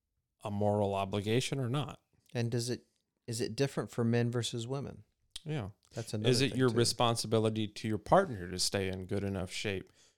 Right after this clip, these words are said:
Speaker 1: to be attractive,
Speaker 2: Mm-hmm.
Speaker 1: or, m-, you know, whatever, however you define that?
Speaker 2: Sure.
Speaker 1: You know, we all get older and we get grayer and we get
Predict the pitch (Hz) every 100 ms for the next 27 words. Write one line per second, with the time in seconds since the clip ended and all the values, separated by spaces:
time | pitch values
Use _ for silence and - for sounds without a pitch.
0 | - 110 104 107 - 160 165 - - -
1 | _ _ 104 98 98 107 92 - 113 107
2 | 107 98 92 92 _ 117 117 120 107 98
3 | 131 131 117 113 123 113 - 120 123 104
4 | 110 92 82 - _ - - 90 95 -
5 | _ 95 90 95 - _ _ _ _ -
6 | 110 113 110 107 107 - 104 98 101 101
7 | 101 92 92 95 - 104 95 92 95 95
8 | 95 95 95 92